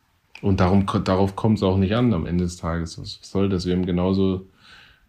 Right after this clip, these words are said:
genauso, äh, Probleme wie andere Menschen. Auch nur weil wir in einer schöneren Hülle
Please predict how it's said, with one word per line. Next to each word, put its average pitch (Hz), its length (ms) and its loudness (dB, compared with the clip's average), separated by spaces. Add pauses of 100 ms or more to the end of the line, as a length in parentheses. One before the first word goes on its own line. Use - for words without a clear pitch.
(120)
genauso, 87 720 0
äh, 87 180 -2
Probleme 87 680 0
wie 87 100 -2
andere 90 300 -2
Menschen. 87 320 0
Auch 98 160 2
nur 98 180 4
weil 98 160 4
wir 95 160 2
in 92 100 2
einer 92 200 0
schöneren 101 560 2
Hülle 117 420 4